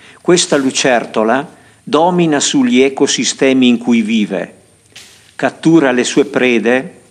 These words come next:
invertebrati, uccelli e mammiferi, sia inseguendole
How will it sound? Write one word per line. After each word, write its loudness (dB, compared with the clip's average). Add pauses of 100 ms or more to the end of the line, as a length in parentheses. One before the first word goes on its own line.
invertebrati, 0
uccelli -2
e 0
mammiferi, -2 (520)
sia 0
inseguendole 0